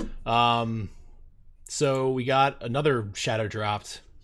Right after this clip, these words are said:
Nintendo announcement, um, earlier this week.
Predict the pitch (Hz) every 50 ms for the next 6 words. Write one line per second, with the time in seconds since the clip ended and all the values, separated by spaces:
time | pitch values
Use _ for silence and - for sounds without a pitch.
0 | - - - - - - - - - - - 120 113 - - 123 110 107 104 101
1 | 98 101 101 104 - - 117 104 - - - 107 95 95 95 95 98 104 98 92
2 | - _ _ _ _ _ _ _ _ _ _ _ - - 123 117 117 107 98 92
3 | 98 101 110 120 - - - 92 90 87 90 87 - -